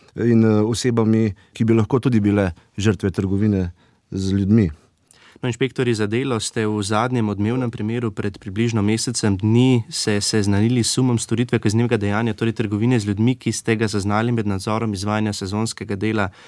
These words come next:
Speaker 2: v kmetijstvu, in sicer na območju Dolenjske. Delavci naj bi bili popolnoma odvisni od naročnika, delali pa so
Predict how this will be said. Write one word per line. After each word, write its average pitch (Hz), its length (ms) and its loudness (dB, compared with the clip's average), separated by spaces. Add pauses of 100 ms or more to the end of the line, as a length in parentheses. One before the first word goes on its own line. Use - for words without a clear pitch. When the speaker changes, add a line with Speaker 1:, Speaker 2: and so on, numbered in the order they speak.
(220)
Speaker 2:
v 113 80 -2
kmetijstvu, 110 560 -2
in 98 80 0
sicer 101 300 -4
na 98 80 -4
območju 95 540 -8
Dolenjske. 104 640 -2 (340)
Delavci 113 460 0
naj 101 120 0
bi 101 80 -2
bili 104 240 -2
popolnoma 110 500 0
odvisni 107 500 -4
od 101 80 -4
naročnika, 107 640 -4
delali 107 380 -2
pa 98 140 -8
so 95 280 -6